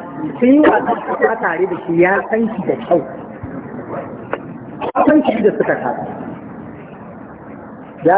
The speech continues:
san abubuwan shi, ya san abin nan. Yanzu kamar misali kai, ka yi abokanai da waɗansu, su akwai ƴan shara. Akwai ƴan shara dai. Kuka tashi, kuka tashi, kuka zaman to dattawa,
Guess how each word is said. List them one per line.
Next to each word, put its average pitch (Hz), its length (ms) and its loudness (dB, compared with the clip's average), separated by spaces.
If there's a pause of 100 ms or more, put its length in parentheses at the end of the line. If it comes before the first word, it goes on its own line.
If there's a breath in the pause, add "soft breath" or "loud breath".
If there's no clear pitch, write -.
(120)
san 220 180 2
abubuwan 214 560 4
shi, 170 120 4
ya 208 160 4
san 226 200 0
abin - 260 2
nan. 190 140 4
Yanzu 202 200 4
kamar 240 240 6
misali 226 520 4
kai, 240 380 2 (1300)
ka 190 140 8
yi 226 100 8
abokanai 175 560 2
da 175 80 4
waɗansu, 156 480 2 (760)
su 220 80 6
akwai 170 240 4
ƴan 185 200 0
shara. - 280 0 (1400)
Akwai 208 300 6
ƴan 220 180 2
shara 143 320 0
dai. 139 160 0 (1300)
Kuka - 260 6
tashi, 202 360 6
kuka 202 340 4
tashi, 190 240 4
kuka - 280 2
zaman 175 280 2
to 190 120 4
dattawa, 156 520 2